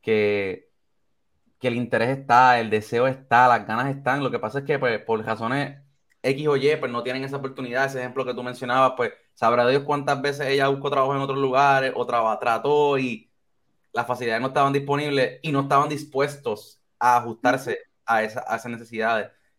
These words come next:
Speaker 1: que, que me encanta esa historia. Eh, Ninuska, te quería preguntar, ¿cómo llegaste tú a Nactus? Obviamente,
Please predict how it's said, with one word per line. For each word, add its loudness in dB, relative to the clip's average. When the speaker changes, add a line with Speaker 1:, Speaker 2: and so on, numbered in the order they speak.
Speaker 1:
que, -2
que -6
me -4
encanta -4
esa -6
historia. -2
Eh, 0
Ninuska, 0
te -2
quería 0
preguntar, -2
¿cómo 0
llegaste 0
tú 0
a 4
Nactus? -6
Obviamente, 2